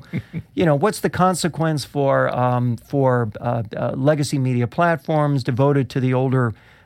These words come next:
um, uh, models of, uh, information? You know, I, my take on it is, look, advertisers will not fund it.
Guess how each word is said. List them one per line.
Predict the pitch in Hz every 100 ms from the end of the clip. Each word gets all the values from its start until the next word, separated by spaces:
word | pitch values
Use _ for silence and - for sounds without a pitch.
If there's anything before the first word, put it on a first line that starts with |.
| -
um, | 127 120 120 117
uh, | - 120
models | 127 151 147 147 117
of, | 131 110 101 -
uh, | 123 110 110
information? | 151 127 147 147 196 185 - 175 - - - - -
You | 359
know, | -
I, | -
my | 160 165 277
take | - 156 147
on | 131 135
it | 135
is, | 139
look, | 175 214 -
advertisers | 147 185 214 - 165 160 151
will | 160
not | 165 180 180
fund | 214 254
it. | 175 -